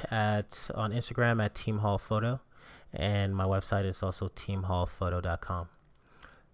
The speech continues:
So for this one, uh, weddings, uh, Steven, I, I think, um, Samantha and I, of course, we were saying that,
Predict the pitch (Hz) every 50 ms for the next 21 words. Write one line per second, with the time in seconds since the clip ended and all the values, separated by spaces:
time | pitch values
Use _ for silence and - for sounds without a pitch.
0 | _ - - - 147 135 151 147 170 - - - 143 131 123 120 120 123 120 -
1 | - - - - 117 113 110 107 113 113 110 110 104 101 92 - - - 107 101
2 | 98 92 - - - - 117 110 104 104 98 98 95 92 87 - 98 - - 113
3 | 101 - - 98 98 95 95 92 92 90 - - - 104 95 95 95 - 92 90
4 | 90 92 92 90 90 92 110 - - - - 98 92 - 95 90 87 - - 98
5 | 90 87 90 90 87 82 -